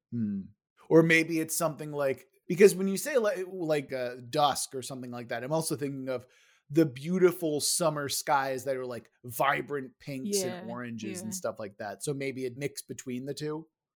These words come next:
Speaker 2: Yeah, I could see that, like, a sort of interesting sunset. One day, maybe the sky is just this vibrant orange. The next, maybe it's this kinda dim, cloudy, gray, purple.
Speaker 1: Mm, mm.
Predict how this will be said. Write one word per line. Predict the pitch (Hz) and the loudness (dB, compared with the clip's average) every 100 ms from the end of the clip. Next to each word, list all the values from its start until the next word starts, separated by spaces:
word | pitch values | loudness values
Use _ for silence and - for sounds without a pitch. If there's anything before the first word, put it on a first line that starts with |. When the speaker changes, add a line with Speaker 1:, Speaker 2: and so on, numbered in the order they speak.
| _ 240 | _ 2
Speaker 2:
Yeah, | 226 190 | 4 4
I | |
could | 214 254 | -2 -6
see | - 190 | -6 -8
that, | 202 202 | -10 -10
like, | 196 185 | -10 -8
a | 190 180 165 _ _ _ - | -10 -10 -14 _ _ _ -12
sort | - 208 190 | -2 0 0
of | 175 | -4
interesting | 196 196 - 196 185 190 | -8 -8 -10 -10 -10 -8
sunset. | - 185 185 - 180 175 _ _ - | -8 -8 -10 -10 -12 -14 _ _ -6
One | 196 190 | -2 0
day, | 190 180 | -2 -4
maybe | 185 180 | -4 -6
the | 180 185 | -6 -6
sky | - 180 180 | -6 -8 -8
is | 180 | -10
just | 190 - | -10 -10
this | 185 190 | -12 -10
vibrant | 190 180 180 185 226 | -8 -8 -8 -10 -8
orange. | 208 202 190 180 - | -8 -8 -8 -10 -12
The | 202 | -10
next, | 190 175 - | -8 -10 -10
maybe | 185 185 180 | -10 -8 -8
it's | - | -8
this | 190 - - _ _ | -8 -12 -16 _ _
kinda | 208 190 175 | -8 -8 -8
dim, | 180 185 180 180 180 175 _ _ _ _ | -8 -8 -8 -10 -12 -14 _ _ _ _
cloudy, | - 208 180 180 180 | -2 0 0 -2 -8
gray, | 175 180 170 | -8 -8 -8
purple. | - 180 - 180 185 175 _ _ 147 | -10 -14 -12 -12 -12 -16 _ _ -6
Speaker 1:
Mm, | 139 123 98 - 107 | -4 -2 -4 -8 -14
mm. | 101 85 | -14 -14